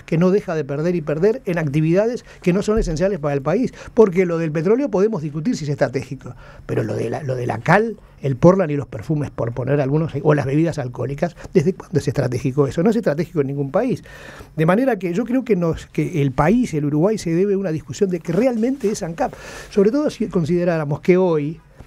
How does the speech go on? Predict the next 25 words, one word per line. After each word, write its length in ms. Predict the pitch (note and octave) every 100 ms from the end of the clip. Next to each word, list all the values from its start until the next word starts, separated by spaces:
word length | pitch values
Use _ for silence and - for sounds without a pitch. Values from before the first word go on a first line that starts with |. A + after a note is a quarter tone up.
| -
si 180 | - E3+
importáramos 640 | D#3 D#3 D3+ G#3+ C4 A3
directamente 500 | D#3 E3+ E3 E3+ F3+
el 80 | E3
petróleo, 340 | D3 D3+ A#3+ A#3
nos 100 | D3
costaría 320 | - D#3+ G3
un 80 | E3+
cuarenta 340 | D#3 A3 F3
por 80 | C#3
ciento 220 | F3 E3
más 120 | D3+
barato. 360 | C3+ G3 F#3 -
Lo 80 | -
traemos, 320 | - G3+ D#3
perdón, 300 | D#3+ G3 D#3
el, 200 | D#3 D3+
el 80 | C#3+
combustible, 680 | D#3 D3 - B3 F3 C3 - - - -
un 80 | E3+
cuarenta 420 | F3 B3+ C#4+ A3+
por 140 | E3
ciento 200 | E3+ F3
más 160 | D#3+ C#3
barato. 440 | E3 A#3 - B2+